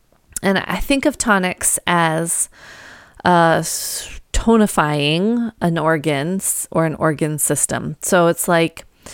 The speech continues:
exercise or going for, uh, regular walks would be a tonic for our muscles, where it's actually, like, giving them a workout, improving their strength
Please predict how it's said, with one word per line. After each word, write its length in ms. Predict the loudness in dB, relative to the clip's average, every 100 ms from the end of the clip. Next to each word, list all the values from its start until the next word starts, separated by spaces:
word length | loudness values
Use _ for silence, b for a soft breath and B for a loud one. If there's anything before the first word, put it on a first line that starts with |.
| B B B B -4
exercise 1500 | -2 -2 -2 0 2 4 4 4 4 2 0 -2 0 0 0
or 160 | -2
going 440 | 2 2 2 0 -4
for, 760 | -2 0 2 2 2 0 -2 -8 _ _ -6
uh, 360 | -2 0 0 0
regular 560 | 2 2 2 2 2 0
walks 600 | 0 0 -2 -2 -2 0
would 160 | -2
be 160 | -2 -4
a 40 |
tonic 540 | -6 -4 -2 -2 -4 -12
for 420 | -4 0 0 -2
our 200 | -2 -4
muscles, 800 | -6 -6 -6 -8 -8 -2 -2 -2 _ _ B B B _ _ _ _ _ 0
where 300 | 2 4 2
it's 200 | -2 -4
actually, 440 | -4 -4 0 0
like, 240 | 0 -4 0
giving 360 | 0 2 0
them 180 | 0 0
a 80 | -4
workout, 840 | 0 -2 0 0 2 2 0 -2
improving 640 | -6 -6 -2 0 2 0 0
their 180 | -2 -4
strength 680 | -6 -2 -2 -2 -4 -10